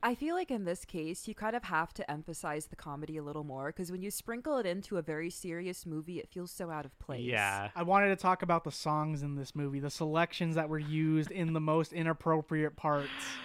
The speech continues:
Speaker 2: Uh, yeah, like the operatic singing <laughs> during certain moments.
Speaker 1: I feel like it called for it. I don't know. Whenever I see really violent, tragic scenes, I want opera music or some sort of
Speaker 2: Hmm.
Speaker 1: classical music.
Speaker 3: I'm not talking about that,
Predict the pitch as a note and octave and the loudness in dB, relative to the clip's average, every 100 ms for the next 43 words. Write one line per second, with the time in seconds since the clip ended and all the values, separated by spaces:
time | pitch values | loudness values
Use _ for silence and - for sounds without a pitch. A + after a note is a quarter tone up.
0 | - - F#3 F3+ F3+ D#3+ F#3 E3+ D3 D3 | -12 0 6 6 4 4 6 6 6 2
1 | C3+ - C3+ C#3+ C#3+ - C#3+ B2+ C3+ C#3+ | -2 -4 -2 2 2 2 0 0 0 -4
2 | - C#3+ C#3+ D#3 E3+ F3 - - A3 G#3 | -4 -4 0 0 -2 -4 -4 8 10 10
3 | F3 F3 F#3 F#3 - F#3 F3+ G3 F#3 F#3 | 8 8 6 4 2 2 4 2 2 2
4 | G3 G#3 - - - - - F#3+ A3+ D4 | 2 0 -2 -8 -8 -20 -2 0 2 0
5 | C#4+ G3 F3+ - D#3+ D3+ - C3 B2+ - | 0 0 -4 -6 -4 -4 -6 -10 -8 -4
6 | - F#3+ G3 F3 F3 F3 G3+ G#3+ - G3+ | -2 -2 0 -2 -2 -2 -2 -4 -6 -10
7 | E3+ F3+ F3+ D#3+ D3 D3+ E3+ E3 - E3+ | -6 -6 -8 0 2 4 2 -4 -4 -2
8 | D3 D3+ E3 - D#3 D3 F3 E3+ - F3+ | -2 -2 -10 -10 -8 -6 -6 -4 -2 0
9 | E3+ D3+ - C#3 C#3 D#3 C3 C3+ C3+ C#3+ | 0 0 0 -2 -2 -4 -8 -8 -6 -6
10 | - D3+ E3 G3 A#3 D#3 A#2+ G#2+ D3 D3 | -6 -6 -6 -6 -4 -2 -2 0 0 -2
11 | - - C#3+ C#3 C#3 C3 B2+ - E3 A#3 | -6 -10 -10 -10 -10 -10 -10 -6 0 2
12 | F#3 F#3+ F#3 F3 D#3 C#3 C3 C#3+ D3+ C#3 | 2 4 2 2 -2 -4 -6 -6 -4 -6